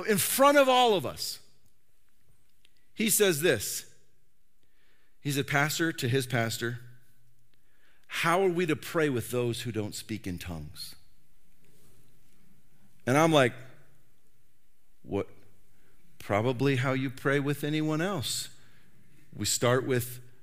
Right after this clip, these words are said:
"Dear God," <laughs> right? Like, this is what I tell my kids. They say, "I, I could teach you. I'll teach you," right? "Dear Jesus," and you gotta fold your hands. That's, my daughter was like, "No, this is, you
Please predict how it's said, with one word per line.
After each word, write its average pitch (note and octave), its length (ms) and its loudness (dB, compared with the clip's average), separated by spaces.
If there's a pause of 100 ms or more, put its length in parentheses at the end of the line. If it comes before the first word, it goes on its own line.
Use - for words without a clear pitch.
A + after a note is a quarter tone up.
(160)
"Dear A#2+ 220 -2
God," D3 400 -2 (100)
<laughs> - 100 -12
right? G3 280 4
Like, D#3 240 2 (320)
this C#3+ 120 0
is D3 60 -4
what F3 100 4
I F3+ 40 4
tell F#3+ 200 2
my F#3 160 2
kids. F#3 300 2
They C#3 80 0
say, D#3 140 -2
"I, C#3+ 300 4
I E3 100 4
could - 160 -2
teach - 280 0
you. C4 180 -2
I'll D#4+ 180 0
teach - 420 0
you," A#2 120 0
right? C#3+ 200 2 (360)
"Dear B2+ 200 -4
Jesus," D3+ 640 -6 (300)
and G2 220 -2 (180)
you F#2+ 140 -4
gotta G2+ 140 2
fold A#2+ 200 0
your B2+ 80 2
hands. A#2+ 260 2
That's, A2 160 -2 (180)
my F2+ 180 -2 (140)
daughter G2+ 300 4
was F#2 140 -2
like, F2 220 0
"No, D#2 180 -8
this F2 220 -4
is, G2 160 -6 (160)
you - 100 -10